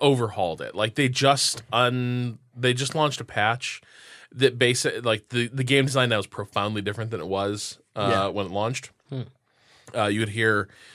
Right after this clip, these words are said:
Speaker 1: our interview with Johan Anderson about, like, what went wrong with Rome. It is a considerably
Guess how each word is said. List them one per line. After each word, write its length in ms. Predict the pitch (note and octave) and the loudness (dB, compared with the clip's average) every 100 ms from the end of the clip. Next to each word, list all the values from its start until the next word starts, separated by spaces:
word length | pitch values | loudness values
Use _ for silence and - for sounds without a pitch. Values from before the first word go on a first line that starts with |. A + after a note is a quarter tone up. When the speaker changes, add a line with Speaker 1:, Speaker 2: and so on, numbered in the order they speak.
| - - | -16 2
Speaker 1:
our 120 | B2+ | 4
interview 260 | A#2+ G#2+ A2 | 4 2 0
with 260 | G#2 - - | -2 -6 -8
Johan 400 | B2 G#2 A2 G#2 | -2 0 0 0
Anderson 640 | G#2 G#2 - G#2 G2 G2 | 0 -2 -2 -2 -2 -6
about, 400 | G2+ F#2+ F#2+ G2 F2+ | -8 0 0 0 -2
like, 280 | F#2+ F#2+ | -4 -4
what 400 | - F#2+ F#2+ - | -10 -6 -6 -6
went 240 | G2 G2 F#2+ | -8 -8 -4
wrong 340 | F#2+ F#2+ A2 | -2 0 -2
with 140 | B2 D3 | -4 0
Rome. 320 | D3 D#3+ E3 _ _ _ _ _ _ _ _ _ _ _ - | 2 2 -2 _ _ _ _ _ _ _ _ _ _ _ -4
It 160 | C#3 C#3 | 0 4
is 260 | B2+ C3+ B2+ | 4 4 4
a 120 | B2+ | 0
considerably 840 | - A#2 - A2+ A2 G#2 G2 F#2 | 0 -4 0 0 0 0 -2 -4